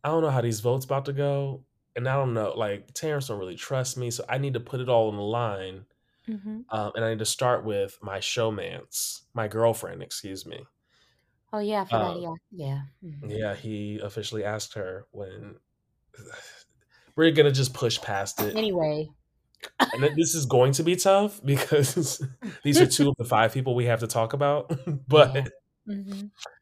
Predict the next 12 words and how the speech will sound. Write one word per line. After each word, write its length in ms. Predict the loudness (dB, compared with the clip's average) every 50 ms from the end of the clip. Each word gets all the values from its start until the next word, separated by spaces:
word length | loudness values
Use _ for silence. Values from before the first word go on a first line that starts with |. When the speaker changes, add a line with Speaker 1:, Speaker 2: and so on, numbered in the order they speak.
| _ -20 -20 _ _ _ 4 6
Speaker 1:
um, 380 | 8 8 10 8 8 6 4 2
he 140 | 2 2 6
basically 400 | 6 6 6 4 2 0 -2 -2
tells 260 | 0 2 2 2 2
Alyssa 460 | 2 0 0 0 0 0 -2 -2 -2 -4
about 420 | -6 -4 0 2 2 2 2 2
the 80 | -2 -2
leftovers, 840 | 0 0 0 -2 -4 -10 -10 -10 -10 -12 -14 -12 -12 -14 -14 -10 _ 0
like, 200 | 0 0 0 -2
straight 380 | -6 -4 0 2 4 4 6 6
up 280 | 6 4 4 2 -4 _ _ -6
spills, 840 | -4 -4 -4 -2 2 2 4 4 4 2 0 -2 -4 -6 -8 -8